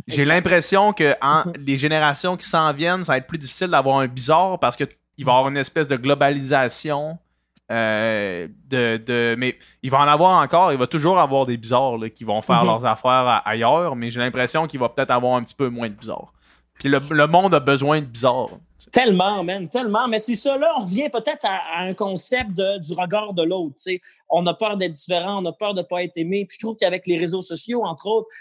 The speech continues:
Speaker 2: veux, veux pas, on est en train de vivre la, l'époque des réseaux sociaux à cent mille à l'heure avec la crise. Ben, les réseaux sociaux continuent de, d'axer notre regard sur qui qui sont beaux, qui sont moins beaux, qui qui sont drôles, qui qui sont moins, tu sais. Euh, euh,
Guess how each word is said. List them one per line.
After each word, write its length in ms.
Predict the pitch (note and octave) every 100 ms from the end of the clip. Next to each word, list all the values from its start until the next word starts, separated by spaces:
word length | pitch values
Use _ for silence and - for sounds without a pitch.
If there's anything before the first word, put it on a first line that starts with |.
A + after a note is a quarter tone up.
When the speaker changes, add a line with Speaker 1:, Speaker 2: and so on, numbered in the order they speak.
| - E3+
Speaker 2:
veux, 60 |
veux 160 | E3+ F3+
pas, 80 | A3+
on 100 | G3
est 160 | E3
en 100 | E3
train 180 | D#3+ G#3
de 120 | F3
vivre 220 | E3 G3
la, 120 | E3+ D3+ D3+ C#3+ C#3
l'époque 320 | D#3+ D3+ G#3
des 80 | F3+
réseaux 200 | E3 F3
sociaux 340 | E3+ E3 - G3
à 80 | D#3+
cent 180 | F#3
mille 160 | F#3 E3+
à 80 | E3+
l'heure 180 | G3+ F#3
avec 240 | D#3 D3+
la 120 | D3+
crise. 340 | - A3+ G3+ - _ _ E3
Ben, 200 | E3+ F#3 _ G#3 F3 - -
les 240 | F#3 F3+
réseaux 220 | F3 F#3 A#3+
sociaux 320 | G#3 - A#3+
continuent 500 | B3 A#3+ - A3 A#3
de, 160 | G3 - _ D#3
d'axer 320 | E3+ - A#3
notre 260 | G#3 F3+ F3+
regard 320 | F3+ G3 F#3
sur 180 | - D#3+
qui 140 | - F3
qui 100 | -
sont 280 | F3+ F3
beaux, 260 | E3+ F#3+ G3
qui 160 | - F#3+
sont 260 | - F3+
moins 220 | F3 E3+
beaux, 300 | E3+ F#3 G3 - _ -
qui 100 | G3
qui 100 | -
sont 220 | G3 F#3+
drôles, 320 | F3+ G3 G3+
qui 140 | - F3
qui 140 | F#3
sont 280 | - G3 F#3
moins, 320 | F3+ F#3+ G3
tu 40 | F#3+
sais. 260 | - G3+ E3+
Euh, 100 | D#3+ _ - _ D#3
euh, 420 | D3+ D3+ D3